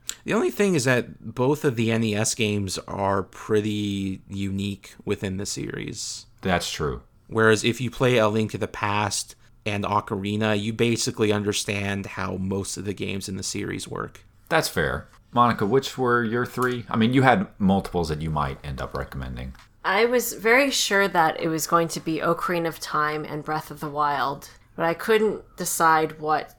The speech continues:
Speaker 3: game two was going to be. It would really depend on the person if I knew who it was, but Cam insists that you could not know.
Speaker 2: Yeah.
Speaker 3: So depending on the day or my mood, it would probably either be,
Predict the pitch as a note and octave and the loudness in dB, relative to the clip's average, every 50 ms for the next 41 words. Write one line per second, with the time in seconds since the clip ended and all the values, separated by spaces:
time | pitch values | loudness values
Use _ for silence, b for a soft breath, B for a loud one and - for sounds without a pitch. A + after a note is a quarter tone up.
0 | _ - - E3 D#3+ D#3 D#3 D3+ - - - - - F3 E3+ D#3+ D3+ D3 - - | _ -8 -4 -2 -2 -2 -2 -4 -8 -8 -8 -4 -2 -2 -2 -2 -4 -6 -6 -8
1 | D3+ - - C#3+ - - - - G#2 D#3+ D#3 - - - - - - - - F3 | -8 -10 -10 -10 -12 -14 -12 -10 -10 -10 -12 -14 -16 -20 -20 -20 -14 -6 -2 0
2 | F3+ F#3+ G3 F#3 F#3+ A3 A#3 A#3 A#3 G3 - - - F#3+ F3 E3+ E3+ D#3+ - - | 2 2 2 6 10 10 10 10 8 4 -2 -2 0 0 0 0 0 -2 -2 0
3 | D#3 D#3 D#3 D3+ D3+ - - - D#3+ F3 E3+ - G3 F3+ E3+ - E3 D#3 D#3 D#3 | 0 0 0 -2 -6 -8 -6 -4 -4 -2 -2 -2 -2 -4 -4 -4 -4 -4 -4 -4
4 | D#3 D#3 D#3 - - - E3+ D#3+ D#3 - - C3 D3 D3 D#3 F#3+ G#3+ - - - | -6 -6 -8 -8 -8 -6 -4 -2 -2 -2 -4 -4 -4 -4 -2 -4 -4 -6 -6 -2
5 | F3 D#3 - - - - D3+ D3+ D#3 D3 D3 D3 - - D#3 D3+ D3 - - - | -2 -2 -2 -4 -8 -8 -6 -6 -4 -6 -6 -8 -6 -4 -4 -4 -4 -4 -6 -6
6 | - C#3 C3 C3 - - - - - - - D#3+ D3+ - - - E3+ E3 D#3 D#3+ | -6 -6 -6 -6 -10 -14 -20 -20 -18 -10 -6 -6 -6 -6 -6 -4 -4 -4 -2 0
7 | D#3+ E3 E3+ D3+ - D3+ D#3 D#3+ E3+ G#3+ B3 C4 - - - - - - G#2 F#2 | 2 2 2 2 0 0 -2 0 0 -2 -4 -6 -10 -16 -20 -8 2 4 6 6
8 | C2+ A1+ A#1+ - - - - - - - - - F3+ E3+ E3 D#3 F3 F3 - - | 6 4 0 -8 -16 -20 -20 -20 -14 -10 -4 -2 0 0 0 0 -2 -4 -2 0
9 | A3+ A3+ A3+ A3+ A3 G#3+ F3+ - F3 E3+ E3 E3 E3 D#3+ D#3+ D#3 - E3+ E3 D#3+ | 2 4 4 4 4 2 2 2 2 2 2 0 0 -2 -4 -2 -2 0 0 2
10 | D#3+ D#3 D3 D3 D3+ D3+ D3+ D3 C#3 C#3 C#3+ D3 D3+ D3+ D3 D3 D3 C3 - - | 2 2 2 0 0 -2 -2 -2 -4 -6 -4 -2 -2 0 0 -2 -2 -4 -6 -6
11 | D3+ D3 D3+ D3 - - D#3+ D#3+ D#3+ E3 E3 D#3+ D#3+ D#3 D#3 D#3 D#3 D3+ - - | -4 -4 -4 -4 -4 0 2 2 2 2 0 -2 -4 -4 -4 -6 -8 -10 -8 -6
12 | - E3 E3 D#3+ D#3+ D#3 D3+ - D3 D3 C#3+ C#3+ C#3+ C#3+ C#3+ D3 - | -4 -4 -2 -2 -4 -4 -4 -6 -6 -6 -6 -6 -6 -8 -10 -12 -14